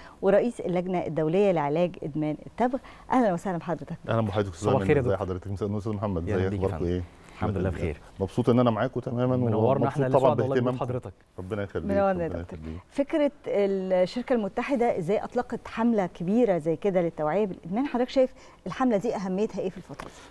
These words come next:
Speaker 1: دي؟
Speaker 2: الاول بشكركم طبعا على اهتمامكم بال-،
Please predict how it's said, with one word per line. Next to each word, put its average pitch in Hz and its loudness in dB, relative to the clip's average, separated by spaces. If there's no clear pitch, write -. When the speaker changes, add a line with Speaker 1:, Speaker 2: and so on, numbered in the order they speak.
Speaker 1:
دي؟ 98 -2
Speaker 2:
الاول 127 4
بشكركم 139 -4
طبعا 160 2
على 110 4
اهتمامكم 135 -2
بال-، 92 -2